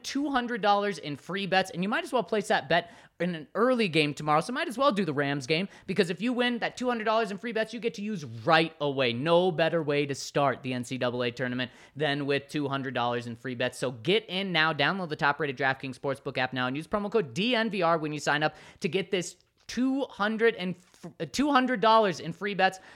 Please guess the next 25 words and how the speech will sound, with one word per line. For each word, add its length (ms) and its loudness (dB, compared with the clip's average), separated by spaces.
by 80 0
just 180 -6
placing 240 -2
a 40 -8
five 260 0
dollar 200 0
bet 220 -4
on 180 -6
any 220 -8
team 300 -6
to 120 -10
win 220 -4
in 160 -10
the 80 -8
tournament. 400 -6
That's 160 -4
code 220 -2
D 160 2
N 120 0
V 80 0
R 220 4
over 200 0
at 120 -4
DraftKings 720 -2
Sportsbook. 440 -2